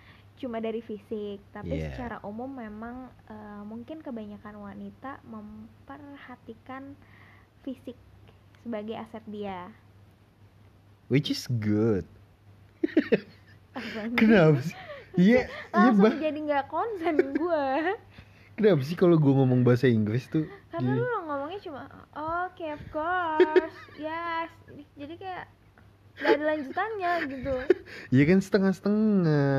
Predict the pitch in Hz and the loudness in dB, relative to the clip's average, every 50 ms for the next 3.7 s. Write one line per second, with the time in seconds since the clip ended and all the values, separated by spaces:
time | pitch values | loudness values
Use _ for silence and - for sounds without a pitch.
0 | 135 135 127 - 131 - 113 113 120 135 147 - - 113 123 123 127 127 120 117 | 2 2 0 -4 -6 -4 -2 0 2 2 2 0 0 -2 -2 0 0 2 0 0
1 | 117 - 110 110 113 110 104 110 131 143 - - - 123 120 117 - - 113 117 | 0 -2 -4 -2 -2 -2 -2 -2 -4 -4 -4 -6 -6 -4 -4 -4 -6 -6 -2 0
2 | 117 120 120 - - - - 165 139 135 135 131 - - 104 104 104 104 101 101 | 2 2 0 -2 -6 -4 0 2 2 2 2 -2 -4 -6 -6 -4 -4 -2 -2 -2
3 | 104 104 107 104 - - - 95 95 92 90 82 80 78 | -2 -2 -4 -4 -6 -8 -10 -10 -10 -8 -8 -10 -10 -12